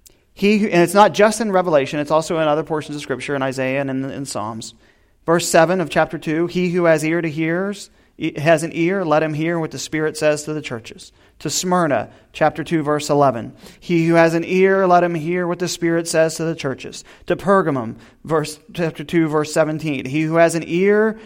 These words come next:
to hear, let him hear what the Spirit says to the churches." Then to Thyatira, in,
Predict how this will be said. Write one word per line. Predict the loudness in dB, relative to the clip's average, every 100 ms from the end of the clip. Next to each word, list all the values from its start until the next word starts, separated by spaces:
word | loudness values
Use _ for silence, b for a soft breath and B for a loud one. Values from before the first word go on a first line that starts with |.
| B
to | -4
hear, | -2 2 2 2 0 B B
let | 4 4
him | 2
hear | 0 0 2 0
what | -2
the | -6
Spirit | -8 -8 -2 -2 0 -2
says | 2 2 2
to | -4
the | -6
churches." | -4 -8 -8 -6
Then | -4 -2
to | -2
Thyatira, | 2 2 2 2 2 2 -2 -10 B B B B
in, | -6 -4